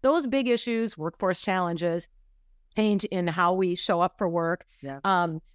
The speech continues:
Speaker 1: the, you know, supply chain issues, the marketplace in general, the, the
Speaker 2: Yeah.
Speaker 1: economy, all these big changes. The reason why they're not being solved, and you can just take,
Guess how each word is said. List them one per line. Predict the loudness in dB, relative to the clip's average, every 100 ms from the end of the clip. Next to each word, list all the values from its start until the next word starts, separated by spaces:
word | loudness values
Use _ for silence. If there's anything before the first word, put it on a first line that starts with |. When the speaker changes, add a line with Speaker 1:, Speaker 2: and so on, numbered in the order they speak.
| -6
Speaker 1:
the, | 0 0 -2 -2
you | -2
know, | -2
supply | -4 0 2 2
chain | 0 0 2 0 0
issues, | -2 0 -2 -2
the | -4 -4
marketplace | 0 2 0 -2 0 0 -2
in | -2
general, | -2 0 0
the, | -2 -4
the | -4
Speaker 2:
Yeah. | -4
Speaker 1:
economy, | -2 -2 2 2 0 _ _
all | 4 4
these | 4 0
big | -2 -4
changes. | 0 0 -2 -6 -20 0
The | 0
reason | 0 -2 -2 2 2 2 0 0 -2 _ _
why | 2 4 4
they're | 2 2
not | 2 2 0
being | 0 -2
solved, | 0 0 2 0 -2 _ -2
and | 0
you | 2
can | 0
just | 0 -4 2
take, | 2 2